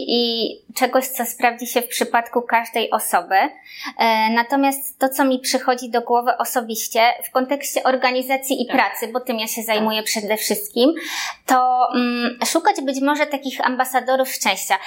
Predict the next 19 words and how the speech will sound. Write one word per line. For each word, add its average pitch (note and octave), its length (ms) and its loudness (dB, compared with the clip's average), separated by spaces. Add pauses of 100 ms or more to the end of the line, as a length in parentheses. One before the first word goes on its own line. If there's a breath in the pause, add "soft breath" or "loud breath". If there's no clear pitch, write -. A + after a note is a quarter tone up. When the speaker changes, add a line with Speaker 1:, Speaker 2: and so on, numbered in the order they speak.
(140 loud breath)
Speaker 1:
To C4+ 60 0
znaczy, D4 280 2 (120)
może C#4+ 220 2
już D#4 160 0
są F#4 220 4
osoby, C#4 420 2 (120)
które C#4+ 200 -2
mają C#4+ 340 0 (160)
naturalnie C#4 840 2 (240)
wyższy C#4+ 280 0
poziom C4 360 0
optymizmu, A#3+ 640 0
Speaker 2:
Mhm. G#3 200 0
Speaker 1:
takiego A#3+ 360 2
na B3+ 140 0
co A#3+ 220 0
dzień G#3+ 220 0
i C4 200 2
może D#4+ 320 4